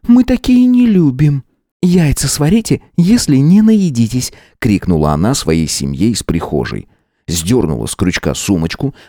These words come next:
поправила перед зеркалом волосы и выбежала за дверь. Такси уже стояло у подъезда. Маша назвала адрес и села на заднее сиденье за водителем.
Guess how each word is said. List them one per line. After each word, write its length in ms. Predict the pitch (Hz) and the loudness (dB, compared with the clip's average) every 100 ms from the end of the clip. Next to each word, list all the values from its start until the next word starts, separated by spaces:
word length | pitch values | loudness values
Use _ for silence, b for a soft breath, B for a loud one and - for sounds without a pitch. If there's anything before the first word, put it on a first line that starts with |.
| - | -6
поправила 520 | 90 120 127 82 78 | -4 0 0 0 -2
перед 240 | - 87 | -2 -4
зеркалом 440 | 78 90 - 71 73 | -2 -4 -4 -6 -4
волосы 480 | 107 156 139 - 117 | 0 0 0 0 -2
и 80 | |
выбежала 560 | 87 104 98 90 73 80 | 0 0 0 -2 -2 -2
за 160 | 76 73 | -2 -4
дверь. 340 | 69 69 - _ _ _ _ | -6 -8 -10 _ _ _ _
Такси 360 | - 101 - 208 | -6 -4 -2 0
уже 240 | 190 117 | 2 0
стояло 460 | 120 - 85 85 90 | -2 -2 -2 0 0
у 80 | 87 | 0
подъезда. 640 | 92 85 76 71 - - - - | -2 -4 -4 -6 -6 -14 -16 -6
Маша 340 | 90 107 - | -2 -2 -2
назвала 540 | 82 82 80 82 69 78 | -2 -2 0 0 0 0
адрес 300 | 95 139 - B | 0 -2 -4 B
и 100 | - | -4
села 380 | 90 - 135 147 | -4 0 0 2
на 160 | 143 107 | 0 0
заднее 340 | 90 98 107 | 0 0 -2
сиденье 560 | 113 110 82 85 76 73 | -2 -4 -2 -2 -2 -4
за 140 | 82 | -4
водителем. 640 | 87 95 80 69 - 58 | -2 -2 -6 -8 -8 -10